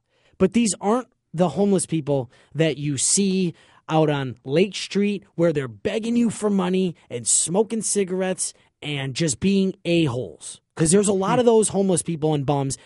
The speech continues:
Speaker 1: that are just a-holes.
Speaker 2: Mm-hmm.
Speaker 1: You know what I'm saying?
Speaker 2: Mm-hmm,
Speaker 1: I
Speaker 2: mm-hmm.
Speaker 1: run into 'em every day.
Speaker 2: Right.
Speaker 1: And I'd love to knock the lights out of all of 'em, but I don't. Because they're so rude. And it's
Speaker 2: Mm-hmm.
Speaker 1: like, really? If you're looking for help, you might wanna have some courtesy.
Speaker 2: Hmm.
Speaker 1: These people that I dealt with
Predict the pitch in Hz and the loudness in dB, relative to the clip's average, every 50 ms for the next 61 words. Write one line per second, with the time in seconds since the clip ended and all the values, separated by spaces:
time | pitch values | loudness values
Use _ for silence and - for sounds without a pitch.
0 | _ - 139 135 139 135 127 147 143 - - _ 143 143 139 123 104 104 92 76 | _ -6 -4 -2 -2 -2 0 -2 -4 -4 -4 _ -4 -4 -4 -4 -6 -8 -12 -12
1 | 69 - - - 131 127 127 123 120 _ - 135 151 160 170 175 185 190 175 - | -14 -18 -16 -14 -12 -12 -12 -14 -16 _ -4 -2 0 2 2 2 2 0 0 0
2 | 180 175 180 202 131 139 139 135 - - - 147 180 196 208 214 214 208 208 190 | 0 0 0 -2 -2 -4 -8 -8 -10 -10 -2 4 4 4 6 4 2 2 0 2
3 | - 202 190 180 175 - - _ _ - 143 151 151 151 135 131 98 78 - _ | 2 2 2 2 0 -4 -8 _ _ -6 -2 0 0 0 -2 -4 -8 -10 -14 _
4 | 123 117 110 - - 156 160 160 156 147 165 175 175 170 156 156 160 165 165 160 | -12 -12 -12 -10 -6 -4 -2 -2 0 2 2 2 2 0 0 0 0 -2 -4 -4
5 | - 160 147 147 151 151 - - 147 135 135 131 135 131 135 131 127 131 127 127 | -4 -4 -4 -2 -2 -2 0 -2 -2 -2 0 0 0 0 0 -2 -2 -4 -6 -6
6 | 123 120 117 104 90 - _ _ _ _ _ - - 160 147 190 208 175 180 175 | -6 -8 -8 -10 -12 -14 _ _ _ _ _ -6 -6 0 2 2 4 4 2 0
7 | - - 185 185 185 180 160 165 160 143 113 - - - _ _ _ _ 139 151 | 2 2 4 4 4 4 4 2 2 2 0 -4 -10 -20 _ _ _ _ -4 -4
8 | 160 117 117 160 139 123 139 156 196 220 240 240 220 196 - - - - 123 120 | -2 -2 -2 -4 -4 0 4 4 4 6 4 0 -2 -4 -8 -20 -10 -10 -6 -4
9 | 123 120 110 131 190 196 285 269 - - 240 214 170 196 190 190 190 185 - - | -4 -4 0 -2 0 0 -2 -4 -2 -2 -2 0 2 2 2 2 2 0 -2 -18
10 | - _ 127 127 127 127 147 180 185 165 175 180 175 156 165 165 - - 151 127 | -16 _ -6 -6 -4 -2 -2 -2 -2 0 -2 -2 -2 -2 -4 -4 -4 -6 -8 -8
11 | - - 131 110 92 - - - - _ _ _ _ _ _ 147 127 110 - _ | -6 -6 -6 -6 -6 -10 -14 -14 -16 _ _ _ _ _ _ -8 -8 -8 -10 _
12 | _ _ _ 123 135 220 285 320 - - 240 220 185 175 156 147 147 135 147 151 | _ _ _ -2 0 2 2 2 2 0 -2 0 0 0 -2 0 -2 -2 -2 -2
13 | 139 139 123 104 87 113 117 107 - - | -4 -4 -6 -6 -8 -8 -10 -10 -10 -14